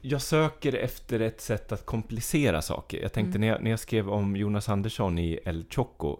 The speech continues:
Speaker 1: så blev jag, då blev jag helt insnöad på,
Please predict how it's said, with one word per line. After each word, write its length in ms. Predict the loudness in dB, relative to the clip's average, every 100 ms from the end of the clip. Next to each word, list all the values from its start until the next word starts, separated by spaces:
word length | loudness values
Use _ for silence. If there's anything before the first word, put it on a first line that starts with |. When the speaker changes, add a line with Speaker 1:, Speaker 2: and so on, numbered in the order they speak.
| -10
Speaker 1:
så 200 | -6 -4
blev 280 | 0 0 2
jag, 320 | 2 2 -2
då 160 | -8 -8
blev 240 | -10 -8 -6
jag 140 | -6 -12 -8 -4
helt 300 | -2 -4 -4
insnöad 520 | -6 -4 -4 -4 -6
på, 240 | -4 -4